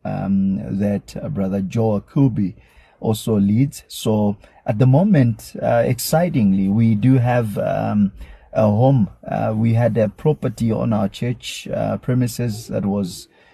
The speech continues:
not used, uh, for quite some time, and we thought it, it is prudent if we are to be wise stewards, but also as we are vocal about coming alongside little ones, why don't we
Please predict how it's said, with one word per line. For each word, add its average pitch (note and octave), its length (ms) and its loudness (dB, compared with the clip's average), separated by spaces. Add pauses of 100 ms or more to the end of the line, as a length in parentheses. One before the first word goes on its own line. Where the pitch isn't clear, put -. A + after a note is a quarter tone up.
(120)
not C3+ 320 4
used, G#2+ 720 0
uh, G2 220 -2
for G#2 180 -6
quite C#3 300 -2
some G2+ 240 0
time, F2+ 360 -6
and G2+ 200 0
we G#2+ 100 0
thought A#2+ 420 -4 (480)
it, A#2 180 -2 (300)
it A#2 140 -2 (220)
is D3 400 2 (200)
prudent A#2+ 540 -2
if G#2+ 160 -8
we A2+ 180 0
are A2+ 160 0
to A#2 120 -4
be G#2+ 240 -2
wise A#2+ 360 0
stewards, A2 680 -2
but G#2+ 160 -4
also A#2 240 -2
as G2 180 -4
we G#2 320 -2 (460)
are A2+ 100 0
vocal B2 380 0
about A2+ 560 -2 (100)
coming C3 320 0
alongside A2 840 -2
little G#2+ 420 2
ones, E2+ 380 -8 (120)
why A2+ 340 0
don't G#2+ 440 -2
we G#2+ 240 -6